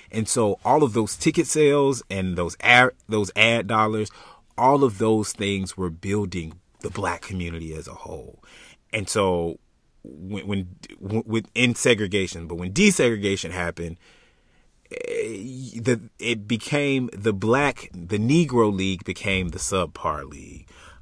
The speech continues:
Um, the, the H B C U became the, the black school, right? As if it's, it's, the quality wasn't there. And so it was interesting. So Killer Mike said that his granddad, you know, had that same viewpoint,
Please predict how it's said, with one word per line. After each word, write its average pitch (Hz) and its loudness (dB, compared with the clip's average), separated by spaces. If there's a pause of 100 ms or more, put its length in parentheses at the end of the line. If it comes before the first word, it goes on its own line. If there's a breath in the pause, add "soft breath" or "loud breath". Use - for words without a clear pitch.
Um, 80 -2
the, 92 -2
the 85 -4
H 127 6
B 120 -2
C 127 -4
U 107 0 (360 soft breath)
became 95 -2 (100)
the, 90 -2
the 90 -6
black 92 0
school, - -10
right? 95 2
As 98 0
if 101 0
it's, 90 -6
it's, 98 -10
the 95 -10
quality 104 4
wasn't 82 -6
there. 87 -6 (380 loud breath)
And 107 -2
so 113 8
it - 8
was 143 4
interesting. 135 4
So 107 0
Killer 131 6
Mike 110 4
said 101 0
that 90 0
his 98 -2
granddad, 92 0
you 107 -4
know, 85 -4
had 87 -6
that 85 -8
same 80 -8
viewpoint, 98 -2